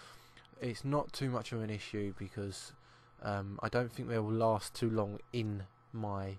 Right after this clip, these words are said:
Luton s-, squad. Again, they were free agents. Um, if I can <laughs> sell 'em, if I can sell 'em in, in January for half a mil each, then I'll be happy. Apart from that, I don't think they'll be starting eleven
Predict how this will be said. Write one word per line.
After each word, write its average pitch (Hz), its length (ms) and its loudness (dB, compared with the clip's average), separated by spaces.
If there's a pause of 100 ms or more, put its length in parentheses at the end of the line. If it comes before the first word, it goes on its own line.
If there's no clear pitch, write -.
(120)
Luton 117 360 0
s-, - 320 -10
squad. 117 440 4 (280)
Again, 123 240 0
they 123 100 2
were 117 80 2
free 131 320 4
agents. 110 680 -2 (420)
Um, 107 360 -2 (100)
if 135 160 0
I 120 60 4
can 135 120 -2
<laughs> - 0 -
sell 131 220 2 (100)
'em, 160 160 12 (300)
if - 80 -2
I 143 60 6
can 147 120 0
sell 160 260 6
'em 170 140 4
in, 139 180 2
in 135 240 2
January 123 440 4
for 113 140 0
half 120 280 4
a - 20 2
mil 113 300 2
each, 120 320 -2 (140)
then 120 180 6
I'll 110 100 4
be 107 140 0
happy. 120 500 2 (460)
Apart 127 380 4
from 120 240 0
that, 107 280 2
I 113 120 0 (100)
don't 117 300 4
think 113 160 -4
they'll 110 180 2
be 107 180 -2
starting 104 640 0 (140)
eleven 101 580 -2